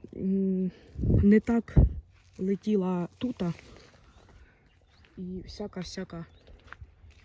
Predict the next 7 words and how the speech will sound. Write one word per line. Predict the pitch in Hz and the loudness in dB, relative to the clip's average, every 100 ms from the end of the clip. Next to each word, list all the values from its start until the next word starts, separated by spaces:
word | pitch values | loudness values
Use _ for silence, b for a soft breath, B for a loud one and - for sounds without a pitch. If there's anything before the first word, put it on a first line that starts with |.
| - - - - | -20 -20 -20 -12
всяка-всяка | 208 - - 190 - | -10 -8 -8 -6 -6
фігня. | - 180 - - - - - - - - - - - - - - - - b b b b b b b b _ - - - | -4 -2 -4 -6 -10 -16 -8 -8 -8 -20 -20 -20 -20 -20 -20 -20 -20 -20 b b b b b b b b _ -20 -20 -8
Ідемо | 190 262 320 B B | -2 2 0 B B
в | |
самий-самий | - 240 254 214 - 233 208 202 | -2 2 2 2 0 0 0 0
крайній | 214 233 220 196 B B B - | -2 0 0 -2 B B B -6
парник. | 202 170 170 | -4 -2 -6